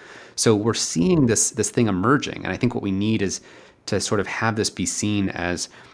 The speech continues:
uh, a necessary, uh, upgrade to, uh, let me do that again. I think we need to see this as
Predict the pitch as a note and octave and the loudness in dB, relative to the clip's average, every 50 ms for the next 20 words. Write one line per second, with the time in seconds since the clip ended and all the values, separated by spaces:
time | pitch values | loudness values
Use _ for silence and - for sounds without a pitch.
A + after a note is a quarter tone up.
0 | _ _ _ - G2 E2+ F2 - G#2 G2+ G2+ G#2 - - A2+ - - G2+ F#2 F2+ | _ _ _ -4 -2 -2 -2 0 0 2 2 0 0 -2 -4 -2 0 2 2 2
1 | F2+ F2+ E2+ E2+ D#2 - - F2+ F2 F#2 - - B2 - - C3 F2 D2+ D2+ - | 2 2 0 -2 -6 -8 -6 -4 -4 -2 -2 -2 -4 -2 -2 -2 -2 -2 -4 -8
2 | - _ - - F#2+ F2+ F2 E2+ E2 E2+ E2+ - - - - E2+ E2 D#2+ E2 - | -10 _ -8 -6 -4 -2 -2 -2 -4 -6 -8 -10 -12 -14 -12 -10 -8 -8 -8 -8
3 | - - - - _ _ _ _ _ _ - - D#3+ A#3 C#4 _ _ - - - | -10 -10 -12 -16 _ _ _ _ _ _ -20 -18 -18 -20 -20 _ _ -12 -12 -10
4 | - E2 D#2+ - - - A2+ C3+ A2+ F2 E2 - - - - - - - - _ | -8 -8 -8 -8 -2 0 2 2 2 0 -2 -6 -12 -20 -20 -20 -20 -20 -20 _
5 | _ - G#2+ C3 B2+ A#2+ A2 G#2 F#2+ G2 - - A#2+ A2 G2+ F2 - - F2+ F#2 | _ 0 2 4 6 6 4 4 2 -2 0 2 2 4 4 2 0 0 0 0
6 | F2+ F2+ - - | 0 0 -2 -6